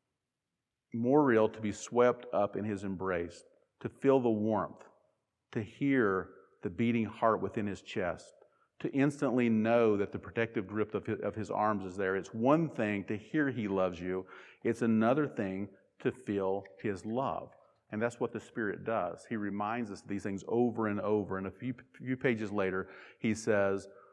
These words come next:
"The Spirit does this decisively, once and for all at genera-, at regeneration, but he does it ten thousand times thereafter as we continue through sin,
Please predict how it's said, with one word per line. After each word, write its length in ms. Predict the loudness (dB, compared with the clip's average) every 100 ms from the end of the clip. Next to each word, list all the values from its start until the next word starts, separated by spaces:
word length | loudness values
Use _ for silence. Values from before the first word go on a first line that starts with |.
| _ _
"The 100 | -4
Spirit 460 | 0 4 6 6 6
does 260 | 6 6
this 200 | 0 -4
decisively, 920 | -4 -2 2 2 0 -6 -8 -10 -12 _ _ _ _ _ _ -6
once 400 | 2 2 2 -2
and 120 | 0
for 200 | 2 4
all 340 | 6 8 8
at 100 | 6
genera-, 460 | 0 -2 0 -2 -2
at 200 | -2 -2 -4
regeneration, 920 | 0 0 0 0 0 0 -2 -4 -2
but 140 | -2
he 160 | -2 0
does 380 | 4 4 4 0
it 220 | -2 -8 -2
ten 360 | 0 2 0 0
thousand 460 | 2 4 2 -2 -6
times 500 | -2 0 0 -2 0
thereafter 760 | 0 2 2 2 0 -4 -4 -10 -20 _
as 140 | -2 2
we 160 | 0
continue 640 | 0 -6 -4 -4 0 -2 -2
through 240 | -6 -6
sin, 500 | -6 -6 -4 -4